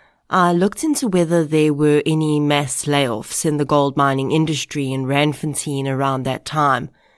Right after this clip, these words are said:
and the timeline does indeed coincide with movement in the Harmony Gold brand, and mergers and acquisitions as a result, which may very likely have resulted in workers,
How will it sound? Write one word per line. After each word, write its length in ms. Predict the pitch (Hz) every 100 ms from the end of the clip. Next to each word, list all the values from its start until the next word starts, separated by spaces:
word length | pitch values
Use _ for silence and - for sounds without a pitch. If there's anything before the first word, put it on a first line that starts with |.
| _ _ _ _ _ -
and 160 | 202
the 60 | 202
timeline 760 | - 240 269 269 240 240 233
does 360 | 196 190 185 175
indeed 560 | 180 180 160 175 165 -
coincide 800 | 170 151 147 - 185 170 160
with 260 | 151 151 165
movement 580 | 160 185 175 156 143 143
in 140 | 165 160
the 100 | 156
Harmony 420 | 160 151 143 139
Gold 420 | 135 170 185 170
brand, 520 | - 131 131 127 - - _ _ _ _ _
and 260 | - 151 143
mergers 540 | 147 139 139 156 170
and 220 | 165 147 -
acquisitions 960 | 147 - 139 180 165 151 139 139 - - - _ _
as 260 | 165 147
a 80 | 143
result, 560 | 139 131 160 131 - - _ _ _ _ _ _
which 220 | - 220 233
may 160 | 220
very 260 | 196 196 175
likely 540 | 180 233 - 139 123
have 240 | 143 156 151
resulted 580 | 143 143 143 - 147
in 240 | 127 143 135
workers, 640 | 160 156 139 135 165 -